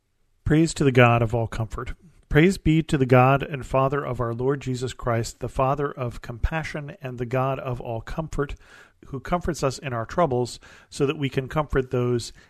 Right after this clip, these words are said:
in any trouble with the comfort we ourselves received from God.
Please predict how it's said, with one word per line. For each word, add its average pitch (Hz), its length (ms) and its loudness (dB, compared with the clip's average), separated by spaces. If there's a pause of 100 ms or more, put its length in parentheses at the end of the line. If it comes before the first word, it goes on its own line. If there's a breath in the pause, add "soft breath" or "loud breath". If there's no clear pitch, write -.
(140 soft breath)
in 127 140 -4
any 139 200 -4
trouble 113 540 -2 (240)
with 127 140 0
the 139 80 -2
comfort 131 440 -4
we 123 160 0
ourselves 113 480 -2
received 107 460 -6
from 104 180 -12
God. 95 400 -10